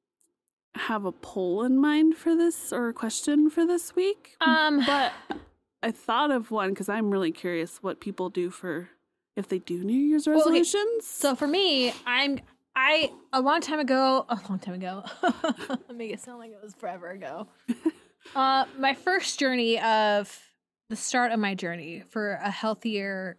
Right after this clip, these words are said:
Speaker 2: mental, spiritual, physical life, I decided to come up with one that is forever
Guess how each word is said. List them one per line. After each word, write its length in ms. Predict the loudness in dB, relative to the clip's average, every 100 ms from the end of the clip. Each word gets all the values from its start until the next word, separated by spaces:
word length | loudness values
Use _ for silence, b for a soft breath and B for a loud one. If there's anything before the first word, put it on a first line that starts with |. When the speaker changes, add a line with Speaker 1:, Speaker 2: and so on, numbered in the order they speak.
| -6
Speaker 2:
mental, 720 | -4 -4 -4 -2 0 0 -2 -8
spiritual, 960 | -4 -2 -2 -4 -4 -2 -2 -2 -6 _ _
physical 880 | 0 2 0 -4 -4 -4 -2 -4 -8
life, 500 | -8 -8 -10 -16 -20 _ _ _ _ _ _ _ _ _ _ _ _
I 180 | 0 2
decided 560 | 2 0 2 2 2 0
to 80 |
come 220 | -2 -2 -2
up 260 | -4 -4
with 220 | -6 -6 -8
one 360 | -4 -2 0
that 220 | 0 -2
is 640 | -4 -6 -6 -6 -8 -8 -12 _ _ _ _ _
forever 640 | 2 4 4 2 0 -8